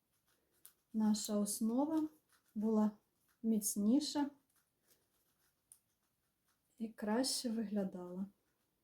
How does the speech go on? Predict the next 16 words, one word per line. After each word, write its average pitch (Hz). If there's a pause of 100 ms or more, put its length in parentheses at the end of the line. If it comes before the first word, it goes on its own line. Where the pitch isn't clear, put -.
(1500)
Так, - (440)
ми 247
продовжуємо 208
робити, 196
поки 190 (340)
не 208
закінчаться 196
наші 240
гілочки, 302 (360)
або 214
поки 302
ви 240 (720)
не 214
вирішите, 254
що 196
цього 208